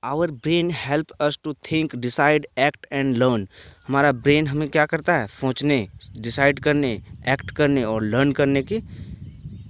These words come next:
लर्न करने में मदद करता है। डैड, करेक्ट, "Whatever action we take as a result of signal from our brains is called the output।" तो जो ब्रेन से सिग्नल आया हमारे सेंस ऑर्गन्स तक या फिर हमारे बॉडी में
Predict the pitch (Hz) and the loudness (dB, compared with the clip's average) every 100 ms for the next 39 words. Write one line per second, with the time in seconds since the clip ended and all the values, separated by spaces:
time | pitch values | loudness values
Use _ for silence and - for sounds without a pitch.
0 | - - - - 123 127 139 143 143 151 | -20 -20 -20 -10 2 4 4 2 0 0
1 | 208 143 127 123 - 101 95 101 107 123 | 0 2 4 4 2 -8 -8 -14 0 2
2 | 110 95 - - 147 131 - - _ _ | 2 0 -16 0 4 4 2 -20 _ _
3 | _ - 139 156 165 160 170 - 139 - | _ 0 4 6 4 4 2 4 2 2
4 | - 175 160 165 _ 165 165 - - 143 | -2 0 0 -2 _ -4 -4 -6 -8 -6
5 | 143 139 135 147 156 160 151 - 135 143 | -4 -2 0 0 0 0 -4 -2 -2 2
6 | 156 156 - 147 151 151 147 117 127 139 | 2 0 -2 -4 0 -2 -2 -4 0 0
7 | 147 147 135 - 143 147 - - 143 - | 0 -4 -6 -4 -4 -4 -6 -4 -4 0
8 | 147 147 113 98 - - - - 113 110 | -2 -2 -10 -10 -14 -20 -20 -8 -8 2
9 | 151 156 120 147 160 143 - - 147 139 | 2 2 2 2 4 2 0 -2 -2 -2
10 | 131 151 160 147 135 110 120 127 127 117 | 0 2 4 4 4 2 -2 -2 0 -2
11 | - _ _ _ - _ _ - 135 135 | -8 _ _ _ -20 _ _ -4 0 2
12 | 143 131 135 135 127 123 131 123 123 123 | 2 0 0 -2 -2 -2 -2 -2 0 0
13 | 110 120 139 123 92 | 2 2 2 0 -2